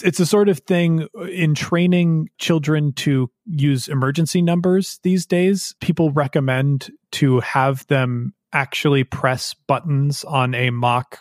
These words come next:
phone because when you get in a real emergency situation, you freeze up. And even though intellectually you know what to do, you have to dial emergency services,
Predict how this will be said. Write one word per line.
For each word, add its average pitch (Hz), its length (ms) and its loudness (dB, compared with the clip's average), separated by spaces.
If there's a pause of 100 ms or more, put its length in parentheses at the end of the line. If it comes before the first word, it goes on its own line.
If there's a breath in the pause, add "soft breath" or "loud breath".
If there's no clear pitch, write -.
phone 143 540 2 (120)
because 135 720 0 (340 soft breath)
when 151 320 0
you 143 500 2 (100)
get 151 200 0
in 156 140 0
a 135 60 0
real 143 200 2
emergency 175 500 2
situation, 123 800 -2 (100)
you 156 220 2
freeze 175 500 0
up. 165 320 0
And 147 160 -2
even 160 220 0
though 147 160 2
intellectually 151 800 2
you 123 160 2
know 123 180 0
what 123 200 -2
to 135 100 -2
do, 120 220 -2
you 135 120 2
have 113 220 -2
to 120 100 -2
dial 117 320 0
emergency 120 500 -2
services, 139 800 0